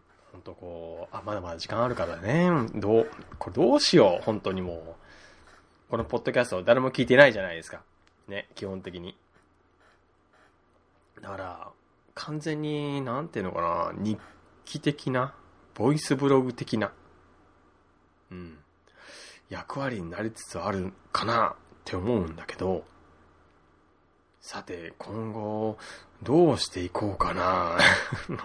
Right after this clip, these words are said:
<laughs> うん。って。ねえ、一応僕事業者なんですけど、まあ、迷うよね、それは。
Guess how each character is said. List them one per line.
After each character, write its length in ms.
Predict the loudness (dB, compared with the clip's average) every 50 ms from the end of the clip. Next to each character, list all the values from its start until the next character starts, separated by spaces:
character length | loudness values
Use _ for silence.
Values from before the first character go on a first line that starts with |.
| -10 -10 -10
<laughs> 800 | -16 -16 -14 -10 -8 -6 -6 -6 -6 -8 -8 -10 -10 -12 -4 2
う 80 | 4
ん。 320 | 4 6 6 4 4 2 -2
っ 40 | -4 -10 -20 -20 -20 -20 _ _ _ _ _ _ _ _ _ _ _ _ _ _ _ _ _ _ _ _
て。 340 | -6 0 2 2 2 0 -4 _ _ _ _ _ _ _ _ _ _ _ _ _ _ _ _ _ _ _ _ -20 -16 -12
ね 300 | -10 -8 -8 -8 -8 -10
え、 0 | -12
一 260 | -10 -8 -6 -4 -2
応 260 | -2 0 0 -2 -2
僕 200 | -4 -6 -8 -8
事 180 | -6 -6 -6 -2
業 180 | 0 0 0
者 140 | 0 0 -2
な 100 | 0 0
ん 60 | 0
で 80 | 0 -2
す 80 | -2 -2
け 80 | -2
ど、 440 | 0 0 0 0 0 0 -2 -4 -6 -8
ま 500 | -6 -2 -2 0 0 0 0 -2 -2 -2
あ、 200 | -2 -2 -2 -2
迷 80 | 0 4
う 180 | 6 8 8
よ 160 | 8 8 6 4
ね、 320 | 4 6 6 8 6 6 4
そ 120 | 0 2
れ 60 | 4
は。 340 | 4 4 6 4 4 2 -2